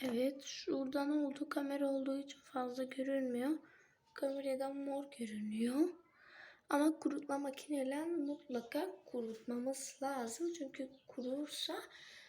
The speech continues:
şöyle daha kuru, daha mantıklı olabilir. Daha güzel. Ben şöyle kurutmayla kurutacağım. Kuruttuktan sonra tarayalım. Böyle boyanmış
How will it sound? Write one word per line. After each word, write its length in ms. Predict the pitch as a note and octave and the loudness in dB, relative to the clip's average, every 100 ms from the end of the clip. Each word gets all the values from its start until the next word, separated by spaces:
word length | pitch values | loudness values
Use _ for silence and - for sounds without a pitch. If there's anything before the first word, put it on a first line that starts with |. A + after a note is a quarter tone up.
| - | -6
şöyle 580 | - - C4+ B3+ C4 C4 | -4 6 6 6 4 -2
daha 320 | A3 B3+ - | -2 -4 0
kuru, 600 | A3+ C4 G4+ G#4+ - - | 0 4 4 4 0 -4
daha 340 | A#3 G#3 C4 D#4 - _ _ - - | -4 -2 -2 -4 -12 _ _ -20 -6
mantıklı 460 | A#3 - - - A#3+ | -6 -6 -10 4 8
olabilir. 580 | A#3 A#3 A3+ B3+ E4 - - - - _ _ B3 | 10 8 4 4 4 -2 -18 -20 -20 _ _ -2
Daha 140 | A#3+ | 0
güzel. 600 | A#3+ - B3+ B3 C#4+ D#4 - - - - - - _ | 0 2 4 6 4 0 -4 -20 -20 -20 -20 -20 _
Ben 80 | B3+ | -4
şöyle 320 | B3 C#4 C#4 | 0 2 2
kurutmayla 1120 | C#4 - B3+ - - - C4 C4 C4 C4 C4 | 0 4 4 4 -14 0 4 6 6 4 0
kurutacağım. 880 | - B3 B3 - A#3 - A3 A#3+ - - - - - - - - - | 0 -2 0 -2 -2 0 0 0 -4 -8 -20 -20 -20 -20 -20 -12 -2
Kuruttuktan 720 | C4 C4 C4 - _ C#4+ D#4 | 2 2 0 -14 _ 2 2
sonra 360 | D#4 D#4 D4+ D4+ - | 2 0 -2 -4 -10
tarayalım. 680 | - C#4+ C#4 D4 C#4+ C#4+ E4+ - - - _ - - - - - _ C4 | 2 4 6 6 4 2 -2 -6 -20 -20 _ -18 -18 -18 -20 -20 _ 8
Böyle 300 | B3 A#3 A#3 | 10 8 6
boyanmış 960 | A#3 A#3+ A#3+ B3 A#3+ A#3+ - - - | 2 2 0 0 0 0 0 0 -2